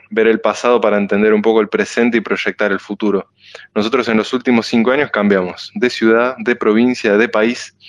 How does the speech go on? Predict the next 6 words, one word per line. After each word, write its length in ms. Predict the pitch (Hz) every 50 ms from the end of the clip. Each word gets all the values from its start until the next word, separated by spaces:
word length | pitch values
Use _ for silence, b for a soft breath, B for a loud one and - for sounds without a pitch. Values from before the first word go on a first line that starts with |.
| B B B B B B B B B B _ -
Eh, 480 | 113 113 104 101 98 95 95 92 92 92
nos 160 | 95 - -
hemos 180 | 117 117 110 101
mudado 840 | 107 107 110 113 120 120 120 117 113 110 107 104 101 98 98 92
varias 300 | 92 107 113 117 113 104
veces. 480 | 120 127 123 - - 151 151 - -